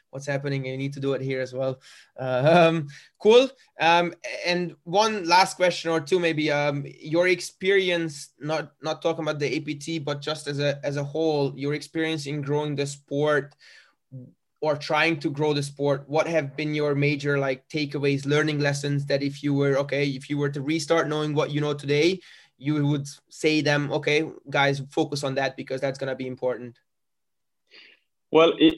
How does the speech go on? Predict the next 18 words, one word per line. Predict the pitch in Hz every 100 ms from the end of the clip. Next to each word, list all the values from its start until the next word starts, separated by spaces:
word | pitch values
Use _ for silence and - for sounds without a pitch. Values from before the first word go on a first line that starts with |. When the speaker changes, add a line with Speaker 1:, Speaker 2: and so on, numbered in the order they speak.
| 156
Speaker 2:
it, | 156
there | 165
are | 165 -
so | 180
many | 160 143
things. | 147 135 113 - -
Uh, | 117 123 120 117 117 113 110 98 - _ _ _ -
there | 120 139
are | 135
so, | - - 170 156
so | - 151
many | 139 127
things, | 139 127 120
but | - 127 - - _ _ _ -
I | 160 175
feel | - 156 151 143 131
like | 123 113
this: | - 110 110 - -